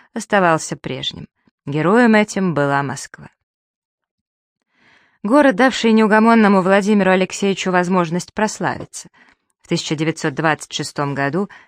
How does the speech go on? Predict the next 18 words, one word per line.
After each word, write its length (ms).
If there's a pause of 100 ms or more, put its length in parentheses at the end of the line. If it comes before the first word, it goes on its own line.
(120)
Гелеровский 580
вернёт 420
Москве 420
долг, 320 (300)
напишет 480
свою 300
главную 560
книгу 460 (260)
«Москва 500
и 40
москвичи». 640 (580)
Небольшой 600
в 80
четыре 340
тысячи 440
тираж 460 (260)
разойдётся 640
мгновенно. 580